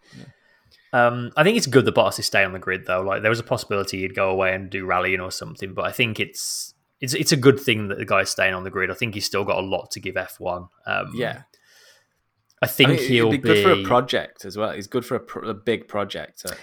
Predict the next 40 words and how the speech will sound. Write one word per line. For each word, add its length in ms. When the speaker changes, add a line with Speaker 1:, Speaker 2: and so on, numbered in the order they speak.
Speaker 2:
Yeah. 640
Speaker 1:
like, 80
what 120
he's 140
gonna 240
get 280
at 140
Alfa 520
Romeo. 380
I 60
think 160
it's, 140
that's, 340
that's 300
the 160
right 420
kind 240
of 220
space 440
for 180
him. 180
I 80
think 200
Alfa 200
Romeo 240
are 40
gonna 160
benefit 640
a 100
lot 320
more 180
from 180
him 100
than 120
what 160
Williams 480
will. 160
I 60
think 160
Williams 640